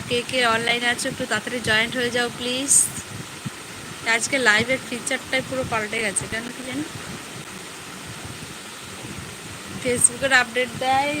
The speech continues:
YouTube আপডেট দেয়, কত রকমভাবে সব কিছু চেঞ্জ হয়ে যাচ্ছে।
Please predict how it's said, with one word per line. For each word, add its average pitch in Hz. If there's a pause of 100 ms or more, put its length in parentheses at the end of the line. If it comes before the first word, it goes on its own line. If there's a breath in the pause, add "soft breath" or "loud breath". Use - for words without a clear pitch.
(140)
YouTube 240
আপডেট 233 (100)
দেয়, 269 (100)
কত 202 (140)
রকমভাবে 247 (100)
সব 208
কিছু - (120)
চেঞ্জ 233 (100)
হয়ে 208
যাচ্ছে। -